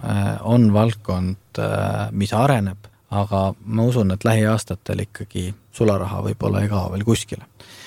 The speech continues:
Et kui me vaatame kas või meie, äh, koostööpartnerite sellist, äh, tehnoloogia ostukäitumist, äh, siis me näeme ka seda, et, et aastaid tagasi, äh,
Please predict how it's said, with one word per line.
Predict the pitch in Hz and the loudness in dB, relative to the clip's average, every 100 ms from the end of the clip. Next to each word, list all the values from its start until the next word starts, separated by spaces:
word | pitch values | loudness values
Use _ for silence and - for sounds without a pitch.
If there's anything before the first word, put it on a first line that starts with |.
| - - - | -20 -16 -14
Et | 120 | -6
kui | - | 0
me | 113 107 | 2 4
vaatame | 131 - 101 98 101 98 101 | 2 0 -2 0 0 0 -2
kas | - 104 - | -4 -4 0
või | 104 | 2
meie, | 123 135 113 104 95 - - | 2 4 4 2 -2 -6 -6
äh, | 98 98 95 95 98 101 98 98 - _ _ _ _ | -2 0 -2 -2 -4 -6 -6 -8 -12 _ _ _ _
koostööpartnerite | 123 117 - 101 107 - 95 95 - 101 | 0 0 0 0 0 -2 -4 -4 -4 -4
sellist, | 104 98 98 - - - | -4 -4 -6 -8 -12 -6
äh, | 92 95 - _ _ 113 101 | -4 -4 -6 _ _ -2 0
tehnoloogia | 98 107 107 113 110 104 101 | 2 2 4 4 2 0 0
ostukäitumist, | 120 - 107 107 104 107 104 104 - - | 0 -2 -2 -2 -2 -6 -6 -8 -14 -8
äh, | - - - - 113 | -6 -4 -4 -4 -4
siis | - 110 | -6 0
me | 104 | 2
näeme | 110 117 110 | 4 4 2
ka | 101 | 0
seda, | 101 117 113 110 95 98 | 0 0 2 2 0 -2
et, | 104 - _ - | -6 -10 _ -8
et | - | -2
aastaid | 107 113 - 98 | 0 0 -2 -2
tagasi, | 110 120 104 - 101 98 _ - _ - | -2 2 2 2 -2 -4 _ -20 _ -2
äh, | 104 101 101 | 0 0 0